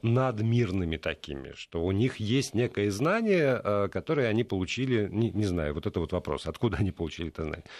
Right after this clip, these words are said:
С другой стороны, у меня есть замечательный партнёр по, э, телевизионной программе, в которой я с недавних пор, м, э, иногда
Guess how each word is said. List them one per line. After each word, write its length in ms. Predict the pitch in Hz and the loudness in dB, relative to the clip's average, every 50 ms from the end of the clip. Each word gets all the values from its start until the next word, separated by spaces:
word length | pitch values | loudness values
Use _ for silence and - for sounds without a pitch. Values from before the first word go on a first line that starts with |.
| - - | -18 -6
С 60 | - | -4
другой 200 | - 131 185 226 | 0 2 2 2
стороны, 360 | 220 - 185 156 151 156 151 | 2 2 0 0 2 2 2
у 60 | 127 | 2
меня 180 | 110 110 127 151 | 2 2 2 2
есть 140 | 143 101 85 | 0 0 0
замечательный 480 | 90 87 82 - 113 127 - 110 95 - | -2 -4 -2 -2 -4 -2 -2 -2 -2 -2
партнёр 400 | - 78 73 - 82 92 104 95 | -2 -4 -4 -2 -2 -2 -2 -2
по, 280 | - - 82 78 - - - - - - - | -2 -2 -4 -4 -4 -4 -10 -16 -16 -14 -8
э, 160 | - 80 73 76 | -6 -4 -4 -4
телевизионной 480 | - 80 78 80 80 85 120 147 143 135 | -6 -6 -6 -4 -2 0 2 2 2 2
программе, 520 | - 110 107 101 104 101 98 95 90 82 | 0 -2 0 0 0 2 2 2 0 0
в 180 | - - - - | -2 -6 -8 -8
которой 380 | - 80 - 82 76 78 76 | -8 -6 -4 -4 -4 -4 -4
я 40 | 73 | -6
с 120 | - - | -4 -4
недавних 420 | 95 92 92 95 90 82 80 76 - | -4 -2 0 -2 -2 -2 -6 -8 -6
пор, 200 | - 85 78 - - - - - _ - 87 | -6 -6 -6 -6 -10 -16 -18 -20 _ -4 -2
м, 280 | 87 87 87 85 82 - - _ _ - - - - - - - _ _ | 0 0 0 0 -2 -4 -8 _ _ -20 -20 -20 -20 -20 -20 -20 _ _
э, 280 | - 78 76 76 76 73 - | -6 -4 -2 -2 -2 -2 -2
иногда 400 | 85 87 92 80 85 85 82 73 | 0 0 0 0 0 -2 -2 -4